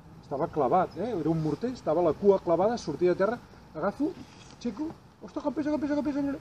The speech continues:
I vaig veure davant meu la bomba sencera i, Ah, que miedo, que miedo, que vaig tornar a deixar, vaig anar a Isona, vaig avisar la Guàrdia Civil i la van treure. I això és una bala, també de la Guerra Civil, que va xocar contra una roca. De manera que,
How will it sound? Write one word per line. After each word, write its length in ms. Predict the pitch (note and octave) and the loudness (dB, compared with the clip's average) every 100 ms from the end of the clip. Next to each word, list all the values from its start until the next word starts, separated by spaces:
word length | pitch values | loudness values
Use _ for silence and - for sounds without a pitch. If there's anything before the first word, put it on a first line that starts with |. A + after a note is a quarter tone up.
| - | -6
I 80 | D#3+ | -4
vaig 160 | G3 - | -4 -4
veure 260 | G#3+ G3+ A3 | -4 -2 0
davant 220 | G3+ F#3 | 0 2
meu 120 | G#3 | 2
la 120 | G#3+ | 2
bomba 420 | E3+ G3+ F#3+ D#3 G#3 | 2 0 -2 -4 -6
sencera 520 | - D#3 - G3+ G#3+ | -8 -8 -6 -6 -6
i, 140 | A3+ E3 - | -8 -12 -14
Ah, 240 | A#3 C4 D4+ | -16 -12 -10
que 140 | - D4 | -10 -10
miedo, 300 | D#4 D#4+ E4+ | -10 -10 -10
que 100 | - | -10
miedo, 240 | F#4 - | -10 -8
que 100 | F4 - - - - - - - - | -8 -8 -10 -10 -16 -18 -18 -16 -14
vaig 80 | D3+ - | -14 -10
tornar 160 | D3+ | -8
a 20 | E3 | -8
deixar, 220 | E3 A#3 - - - - - - - | -8 -12 -12 -20 -20 -20 -18 -18 -10
vaig 140 | C3 C#3+ | -8 -4
anar 100 | D3 | -2
a 40 | |
Isona, 300 | D3 D#3 F3+ F3 | 0 0 0 -2
vaig 140 | B2 | -2
avisar 220 | B2+ B2 C#3 | -2 0 0
la 60 | |
Guàrdia 200 | C3+ C#3 C3+ | 0 0 0
Civil 220 | D3+ E3+ | 0 2
i 20 | |
la 80 | D#3 | 2
van 120 | B2 | 2
treure. 160 | A2+ B2+ | 0 -2
I 60 | C#3+ | -2
això 100 | A#3 | -2
és 40 | A3+ | 0
una 100 | A#3 | 2
bala, 220 | F3+ G#3 F#3 - - - - - - - - | 4 2 0 -4 -16 -18 -16 -16 -14 -12 -10
també 180 | C#3 E3 | -4 -2
de 20 | |
la 120 | F3+ E3+ | 0 0
Guerra 140 | E3 - | -4 -4
Civil, 180 | F3 F#3+ | -4 -2
que 100 | G#3+ | -4
va 60 | F3+ - | -4 -4
xocar 200 | D3+ C#3+ | -6 -4
contra 240 | C#3+ C#3 D3+ | -6 -6 -8
una 140 | C3 | -8
roca. 300 | G#2+ G2+ - - - - - - - - - - - - - - | -8 -10 -12 -12 -10 -10 -10 -12 -12 -12 -12 -12 -12 -12 -10 -6
De 60 | D#3+ | 0
manera 180 | A3+ D4 | 2 4
que, 160 | C4+ | 2